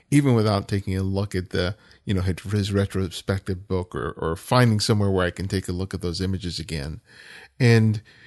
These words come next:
you know, considering the thousands and thousands of images that, that pass by,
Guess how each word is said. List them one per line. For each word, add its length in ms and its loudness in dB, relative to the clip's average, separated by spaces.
you 80 0
know, 80 -2
considering 400 4
the 120 6
thousands 680 4
and 80 0
thousands 400 2
of 100 -4
images 460 -4
that, 340 -6
that 220 -2
pass 320 -2
by, 420 0